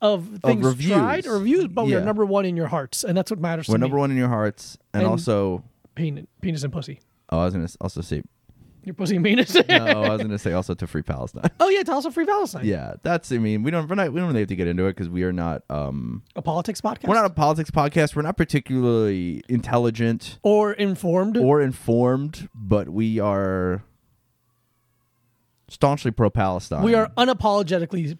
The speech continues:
Speaker 1: pro-Palestine.
Speaker 2: And we've been that way
Speaker 1: From the get-go.
Speaker 2: fr-, from the jump.
Speaker 1: From the jump, baby. Um, that's our hosties.
Speaker 2: The free Palestine.
Speaker 1: <clears throat>
Speaker 2: We like the free Palestine donk car. We love,
Speaker 1: Mm-hmm.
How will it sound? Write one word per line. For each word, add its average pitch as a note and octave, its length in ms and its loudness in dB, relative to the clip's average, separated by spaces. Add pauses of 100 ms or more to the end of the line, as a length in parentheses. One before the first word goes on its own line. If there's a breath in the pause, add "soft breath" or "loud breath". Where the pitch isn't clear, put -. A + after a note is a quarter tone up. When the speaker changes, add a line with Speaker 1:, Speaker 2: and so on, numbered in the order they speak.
Speaker 1:
pro-Palestine. C#3 680 -2
Speaker 2:
And G#2 80 2
we've A#2+ 140 2
been B2+ 140 2
that A2 160 0
way F#2 400 -2 (200)
Speaker 1:
From G3 200 -2
the D3+ 120 -2
get-go. C#3 760 -6
Speaker 2:
fr-, - 200 -16 (280)
from G2+ 260 -2
the F2+ 100 -4
jump. F2 460 -2
Speaker 1:
From D4 140 -4
the F#4 80 2
jump, G#4+ 320 0
baby. F3+ 380 -8 (1000)
Um, F3 240 -2
that's G#3 180 -2
our C4 80 0
hosties. B3 380 -4
Speaker 2:
The A2+ 80 2
free A#2 220 0
Palestine. A2 760 0
Speaker 1:
<clears throat> - 20 -14
Speaker 2:
We A2+ 160 2
like A2 200 0
the G2+ 80 -2
free A2+ 200 -2
Palestine G2 600 0
donk G2 420 -2
car. G2 580 0 (560 soft breath)
We G3 120 0
love, G#3 140 2
Speaker 1:
Mm-hmm. A#3 180 -2